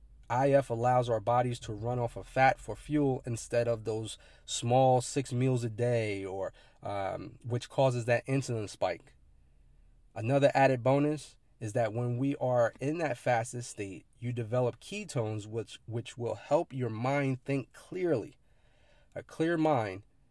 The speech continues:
that we can use to stay on focus, on task, whatever our, our day calls for.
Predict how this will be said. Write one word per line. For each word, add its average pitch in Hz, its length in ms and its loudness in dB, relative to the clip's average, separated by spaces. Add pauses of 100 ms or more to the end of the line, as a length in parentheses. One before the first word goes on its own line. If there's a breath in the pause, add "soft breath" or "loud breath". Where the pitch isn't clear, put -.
(220)
that 95 180 -2
we 135 160 2
can 131 220 -2
use 131 340 2
to 104 140 -12
stay 101 600 -4 (1700)
on 143 280 4
focus, 135 640 0
on 139 280 2
task, 123 540 0
whatever 135 400 2
our, 139 240 6
our 131 140 -2
day 127 220 0
calls 123 400 0
for. 113 400 -4